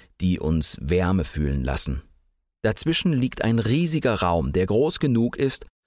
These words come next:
um eine zusätzliche Dimension der Bewegung zu beherbergen, eine Dimension, die zwischen unserer Welt des Klangs und unserer Welt des Lichts und der Wärme liegt.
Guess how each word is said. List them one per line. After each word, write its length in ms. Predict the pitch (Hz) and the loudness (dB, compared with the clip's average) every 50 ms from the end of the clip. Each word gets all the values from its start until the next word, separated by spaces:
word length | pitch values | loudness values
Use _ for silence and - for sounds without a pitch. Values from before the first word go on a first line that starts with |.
| _ _ _ - | _ _ _ -2
um 260 | 120 117 110 110 113 - - | 0 2 2 2 2 0 0
eine 320 | 95 101 104 101 98 90 | 0 2 2 2 2 0
zusätzliche 640 | - - 104 107 82 - 113 - - - 113 - 110 | 0 0 0 0 0 0 0 0 0 -2 0 0 0
Dimension 720 | 92 107 104 101 101 90 85 - - 98 95 98 120 131 127 | 0 2 2 2 2 2 0 0 2 2 2 2 2 2 2
der 120 | 117 104 | 0 2
Bewegung 540 | 92 90 76 90 95 92 87 90 92 98 92 | 0 0 0 2 0 2 2 2 0 0 0
zu 180 | - - 113 | 0 -2 -2
beherbergen, 840 | 98 95 87 85 90 82 87 90 90 101 101 101 107 - 143 139 139 - - - - - | 0 0 0 0 2 2 0 0 0 0 0 0 0 0 -2 -2 -2 -6 -12 -20 -12 -4
eine 200 | - 107 120 120 | -2 0 0 2
Dimension, 720 | 135 139 143 135 127 123 - - 131 135 143 156 175 180 - - - - - - | 2 2 2 2 2 0 0 2 2 2 2 2 0 0 -2 -6 -18 -20 -10 -2
die 220 | - 120 113 110 101 | 0 2 2 2 0
zwischen 420 | - - 117 120 113 - 110 101 | 0 0 0 0 0 2 0 0
unserer 560 | - - 95 92 87 85 76 76 73 73 71 | 0 0 0 0 0 0 0 0 0 -2 0
Welt 300 | 76 87 95 107 117 - | 0 0 0 0 0 -2
des 160 | - 90 - - | -2 -2 -2 -2
Klangs 640 | - - 87 85 87 98 120 143 151 - - - - - | -2 0 0 2 2 2 0 0 0 -2 -2 -4 -4 -4
und 300 | - 113 104 101 98 - | -2 0 0 0 0 -2
unserer 480 | - 107 98 87 90 85 82 85 78 76 | -2 0 0 2 2 2 0 0 0 2
Welt 280 | 87 95 110 110 - | 2 0 0 0 0
des 200 | 104 - - - | -2 -2 0 2
Lichts 480 | 82 90 107 123 - - - - - - | 2 2 2 2 0 -4 -4 -4 -4 -2
und 200 | - 98 87 - | 0 -2 0 0
der 180 | 76 73 69 | 0 0 0
Wärme 300 | 82 85 85 85 92 95 | 0 0 2 2 2 2
liegt. 480 | 101 92 92 85 - - - - - | 2 2 0 0 -2 -4 -12 -16 -18